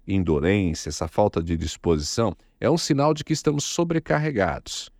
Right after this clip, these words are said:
estamos desmotivados, às vezes até com um pouquinho ali de depressão. Mas, se trata-se de uma prática corriqueira,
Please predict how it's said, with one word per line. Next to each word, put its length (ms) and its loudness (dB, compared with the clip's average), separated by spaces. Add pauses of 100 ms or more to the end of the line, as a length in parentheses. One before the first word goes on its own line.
(160)
estamos 380 2
desmotivados, 960 2
às 120 0
vezes 140 0
até 320 0
com 100 -2
um 80 0
pouquinho 400 -2
ali 220 0
de 120 -6
depressão. 680 -2 (240)
Mas, 840 2 (220)
se 300 0
trata-se 760 2
de 120 -2
uma 180 2
prática 680 0
corriqueira, 880 2